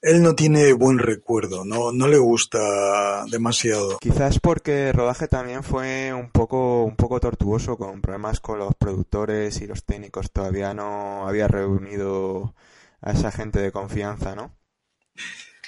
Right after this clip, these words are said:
Speaker 1: Sí, el, el rodaje no fue, no fue fácil. Eh, aunque lo, él siempre tiene, siempre ha hablado de que sus rodajes fueron, fueron fluidos, a pesar de los enfrentamientos. No, no fue un rodaje sencillo.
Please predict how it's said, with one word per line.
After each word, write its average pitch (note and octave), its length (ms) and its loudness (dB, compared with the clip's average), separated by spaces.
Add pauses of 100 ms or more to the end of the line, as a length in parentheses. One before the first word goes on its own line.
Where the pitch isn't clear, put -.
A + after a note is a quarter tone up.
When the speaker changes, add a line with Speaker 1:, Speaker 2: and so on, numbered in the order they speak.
Speaker 1:
Sí, F3+ 420 6
el, C#3+ 220 8
el D3 180 8
rodaje B2+ 340 6
no F#3+ 100 4
fue, D3+ 400 8
no B2+ 140 0
fue D3+ 180 4
fácil. A2 500 -4 (800)
Eh, B2+ 160 2
aunque B2+ 300 4
lo, B2+ 300 8
él D3+ 180 4
siempre E3+ 260 4
tiene, D3+ 400 4
siempre C#3+ 240 4
ha C#3 40 8
hablado C3+ 180 8
de D3 60 8
que B2+ 100 2
sus B2 120 -2
rodajes A#2 380 2
fueron, C3 520 -2
fueron B2 500 -2
fluidos, B2+ 680 0 (320)
a - 60 -20
pesar B2+ 280 2
de C3 100 4
los A#2+ 140 4
enfrentamientos. A#2+ 800 -2 (380)
No, C3 200 -4
no B2+ 140 -2
fue C3 160 -2
un B2 60 0
rodaje B2 220 0
sencillo. A2 540 -4